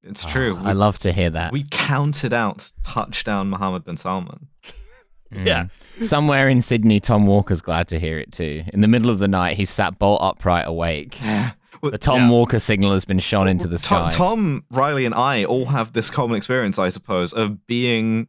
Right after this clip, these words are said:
Speaker 1: subscribed to the Neom YouTube channel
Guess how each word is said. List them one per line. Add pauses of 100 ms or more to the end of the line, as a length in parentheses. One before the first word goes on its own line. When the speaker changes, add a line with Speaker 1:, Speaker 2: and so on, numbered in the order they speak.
Speaker 1:
subscribed
to
the
Neom (400)
YouTube
channel